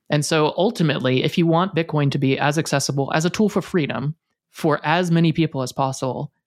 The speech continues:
it needs to take the privacy of users and the fungibility of the currency seriously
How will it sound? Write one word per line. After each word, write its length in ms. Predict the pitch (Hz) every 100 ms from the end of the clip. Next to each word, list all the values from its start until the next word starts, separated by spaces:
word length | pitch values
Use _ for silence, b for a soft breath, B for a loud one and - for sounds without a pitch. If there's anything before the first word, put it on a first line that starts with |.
| _ _ _ -
it 180 | 165 160
needs 580 | 156 165 185 165 139 -
to 260 | - 143
take 520 | 131 - 165 165 - - _ _ -
the 460 | 143 143 139 135 131
privacy 640 | - 143 139 147 - 151
of 80 | 131
users 500 | 135 131 131 139 -
and 120 | 135
the 40 |
fungibility 600 | 135 147 147 139 143 139 143
of 80 |
the 60 | 139
currency 640 | - 139 131 - 127 135 _ b b
seriously 880 | - - 196 143 131 - 143 143 156